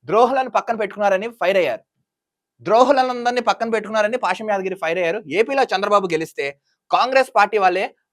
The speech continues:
ఆంధ్ర తెలంగాణను కలిపేస్తారని వ్యాఖ్యానించారు. ఒకవేళ చంద్రబాబు నాయుడు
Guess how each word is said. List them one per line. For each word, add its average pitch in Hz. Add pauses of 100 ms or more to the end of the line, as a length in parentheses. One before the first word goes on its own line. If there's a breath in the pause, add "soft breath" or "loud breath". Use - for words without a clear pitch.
(120)
ఆంధ్ర 254 (100)
తెలంగాణను 220
కలిపేస్తారని 196
వ్యాఖ్యానించారు. 151 (280)
ఒకవేళ 240
చంద్రబాబు 226
నాయుడు 220